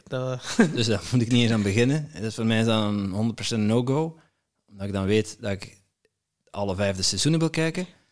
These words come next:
Speaker 1: Ja.
Speaker 2: Ehm, dus dat doe ik gewoon sowieso niet. Maar ja, een keer, wat ik dan wel doe, is dan in plaats van, eh, consumeren en, en podcast luisteren en dingen, gewoon, pff, in een auto zitten met, met stilte.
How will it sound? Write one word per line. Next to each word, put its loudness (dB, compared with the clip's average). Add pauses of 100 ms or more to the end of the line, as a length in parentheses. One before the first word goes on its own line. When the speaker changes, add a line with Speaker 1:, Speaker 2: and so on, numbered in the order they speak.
(460)
Speaker 1:
Ja. -20 (760)
Speaker 2:
Ehm, -2 (420)
dus -6
dat 2
doe 0
ik -2
gewoon -2
sowieso 2
niet. 0 (920)
Maar -8 (460)
ja, -8
een -8
keer, -2 (360)
wat -4
ik 2
dan 2
wel 4
doe, 4
is 4
dan 2
in -8
plaats 0
van, -4
eh, -4
consumeren 0
en, -2
en -6
podcast -4
luisteren -2
en -4
dingen, -4
gewoon, -6
pff, -18 (280)
in -20
een -10
auto -6
zitten -8
met, -6
met -6
stilte. -2